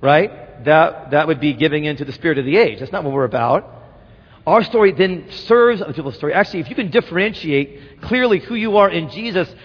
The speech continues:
then you're actually equipped to serve other people's story and to be served by the story. You're equipped to actually sync up with them.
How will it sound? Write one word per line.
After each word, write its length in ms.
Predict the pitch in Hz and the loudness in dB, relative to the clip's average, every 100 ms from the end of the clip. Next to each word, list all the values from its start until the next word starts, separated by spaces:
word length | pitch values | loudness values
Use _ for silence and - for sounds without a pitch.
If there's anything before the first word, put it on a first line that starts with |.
| - | -6
then 120 | 196 262 | -2 0
you're 140 | 247 | 2
actually 300 | 202 - 180 | 0 -2 -8
equipped 580 | - - 247 - - - | -8 0 0 0 -12 -6
to 80 | 190 | 0
serve 200 | 233 190 | 2 2
other 280 | - 294 247 | 2 2 -2
people's 380 | 185 156 120 | -8 -12 -14
story 400 | - 143 113 87 - - - _ - | -14 -10 -10 -12 -16 -20 -20 _ -6
and 60 | 175 | -2
to 60 | |
be 100 | 208 | 0
served 400 | - 262 247 156 | -2 0 0 2
by 200 | 233 254 | 2 4
the 100 | 302 | 2
story. 280 | 180 - 160 | -2 -4 -2
You're 120 | 214 | -2
equipped 360 | 202 220 311 - | -2 -4 -4 -2
to 80 | 202 | -4
actually 180 | 185 185 | -4 -10
sync 300 | - 247 - | -8 -8 -2
up 200 | 262 - | -2 -2
with 180 | 220 - | -6 -4
them. 220 | 160 120 | -4 -4